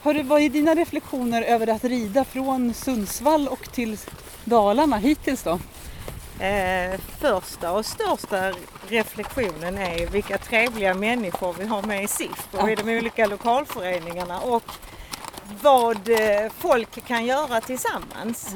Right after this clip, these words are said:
Speaker 1: Mm.
Speaker 2: Eh, det är den största reflektionen. Så jag har ju blivit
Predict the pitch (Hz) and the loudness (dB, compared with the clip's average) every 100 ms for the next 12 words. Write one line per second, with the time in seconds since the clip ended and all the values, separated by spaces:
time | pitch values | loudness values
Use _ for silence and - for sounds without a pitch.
0 | 202 - 214 196 190 202 220 - 349 359 | -10 -6 -4 -2 -2 -6 -12 -6 -2 2
1 | 339 240 196 196 196 233 170 - 160 165 | 4 4 2 -2 -4 -4 -4 -6 -8 -8
2 | - - 185 - - - 220 - - - | -8 -6 -6 -6 -12 -10 -10 -10 -16 -14
3 | - - - 233 240 240 254 240 240 | -14 -14 -6 2 4 4 2 2 0